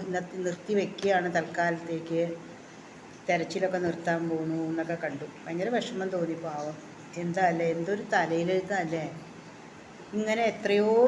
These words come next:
പേര് നമ്മളൊന്നും അറിയണമില്ല, കേൾക്കണമില്ല. ഇപ്പോൾ പണ്ടൊന്നും ഇത് അറിയുക പോലും ഇല്ല. ഇപ്പോൾ ന്യൂസൊക്കെ ടി വിയിലും അല്ലെങ്കിൽ YouTube-ലൊക്കെ നമുക്ക്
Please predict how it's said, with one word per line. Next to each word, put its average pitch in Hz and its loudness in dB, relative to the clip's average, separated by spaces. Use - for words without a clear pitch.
പേര് 196 4
നമ്മളൊന്നും 185 -2
അറിയണമില്ല, 180 0
കേൾക്കണമില്ല. 170 0
ഇപ്പോൾ 180 2
പണ്ടൊന്നും 175 0
ഇത് 214 -2
അറിയുക 190 4
പോലും 190 0
ഇല്ല. 196 0
ഇപ്പോൾ 185 -4
ന്യൂസൊക്കെ 185 -2
ടി 175 -2
വിയിലും 175 -2
അല്ലെങ്കിൽ 170 -2
YouTube-ലൊക്കെ 175 0
നമുക്ക് 185 -2